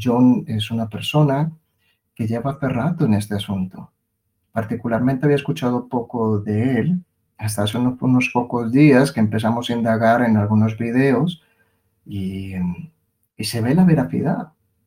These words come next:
Lo mismo que José, se ve una veracidad y la misma inteligencia artificial te lo dice.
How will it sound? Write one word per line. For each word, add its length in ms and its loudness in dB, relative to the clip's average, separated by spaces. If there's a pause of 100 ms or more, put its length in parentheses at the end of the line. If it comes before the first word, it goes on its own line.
(420)
Lo 160 -6
mismo 320 4
que 120 2
José, 640 -2
se 200 -8
ve 120 2
una 160 6
veracidad 580 4
y 60 4
la 80 4
misma 220 4
inteligencia 500 2
artificial 560 -2
te 100 -6
lo 140 -4
dice. 440 -4